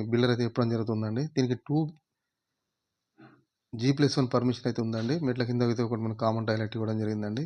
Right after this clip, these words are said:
కంప్లీట్ టేక్ వుడ్ అయితే వీళ్ళైతే యూజ్ చేయడం జరిగిందండి. ఇది కార్ పార్కింగ్ ఏరియా అండి. ఇది బోర్ పాయింట్ అండి. సుమారు మూడు వందల పాయింట్లు అయితే, ఫీట్లు అయితే దీనికైతే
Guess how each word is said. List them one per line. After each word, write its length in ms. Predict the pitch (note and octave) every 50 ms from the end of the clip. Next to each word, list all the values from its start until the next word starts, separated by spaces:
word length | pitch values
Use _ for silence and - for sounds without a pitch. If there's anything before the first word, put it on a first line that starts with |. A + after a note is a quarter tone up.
| -
కంప్లీట్ 360 | - B2 A#2 B2 C3 C#3 B2+ -
టేక్ 200 | - A#2+ A#2+ A#2+
వుడ్ 160 | C3 B2 A#2+
అయితే 120 | A#2+ A#2 A#2+
వీళ్ళైతే 240 | A2+ A2+ A2+ A2+ A2
యూజ్ 180 | A2 A2+ A2 A2
చేయడం 220 | A#2 A2+ A2 G#2
జరిగిందండి. 480 | G#2+ G#2 G#2 G#2 G2+ G2+ G2+ G2+ A2+ D3 - - - - - _ _
ఇది 140 | - A2+ G#2+
కార్ 240 | - A#2+ A2 A2+ A2+
పార్కింగ్ 380 | - A#2 A2 A2 - A2+ A2 G#2+
ఏరియా 280 | G#2+ G#2+ A2 G#2+ G#2+
అండి. 180 | G#2 G#2 B2 F#3+ - _ _ _ _ _ _ - - - _ _
ఇది 160 | - A#2 A2
బోర్ 220 | G#2+ A#2 B2+ B2+ B2
పాయింట్ 240 | B2+ A#2+ A#2 A2
అండి. 180 | A2+ A2 B2 D3 D3 -
సుమారు 440 | - A#2+ A#2 B2 B2 B2+ B2 A#2+ G#2 - - _ _ _ _ _ - - - _ _ _ _ -
మూడు 160 | A#2 A#2 B2
వందల 220 | C3 B2+ C3 B2 A#2+
పాయింట్లు 340 | - B2+ A#2+ A#2+ A#2+ B2+
అయితే, 200 | B2 A#2 - B2 A#2 G#2+ A#2 C3 - _ _ _ _ _ -
ఫీట్లు 260 | - B2+ B2+ - C3+
అయితే 140 | B2+ B2 C3 A#2+
దీనికైతే 380 | B2 A#2+ A#2 - A2+ - B2+